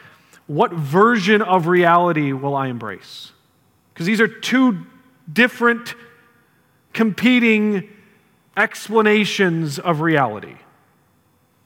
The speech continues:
And so the one that the nations are promoting is one of complete self-autonomy,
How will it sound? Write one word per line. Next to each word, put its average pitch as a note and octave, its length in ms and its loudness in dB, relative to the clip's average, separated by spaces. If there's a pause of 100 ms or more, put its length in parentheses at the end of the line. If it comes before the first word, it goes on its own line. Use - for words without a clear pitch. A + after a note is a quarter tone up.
(580)
And F3+ 100 -4
so G#3 120 0
the G3 60 0
one A3 220 2
that A3 120 0
the F#3+ 80 0
nations G3 1000 0
are F3+ 200 0
promoting F3 580 0 (240)
is E3 160 -2
one G3+ 140 2
of F#3+ 120 0
complete A#3+ 480 -6
self-autonomy, F3 1080 0